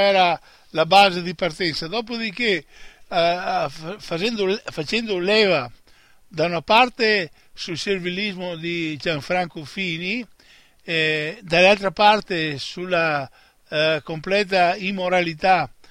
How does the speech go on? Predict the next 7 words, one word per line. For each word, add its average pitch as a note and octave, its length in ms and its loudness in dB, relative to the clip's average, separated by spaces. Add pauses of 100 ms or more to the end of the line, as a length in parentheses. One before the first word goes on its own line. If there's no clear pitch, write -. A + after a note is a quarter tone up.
(280)
eh, D#3 280 -4
politico-culturale F3+ 1500 -2
e D3 180 -12
sociologica F3 880 -6
del F3 320 -6
Partito F#3 420 -10
Democratico, E3+ 840 -6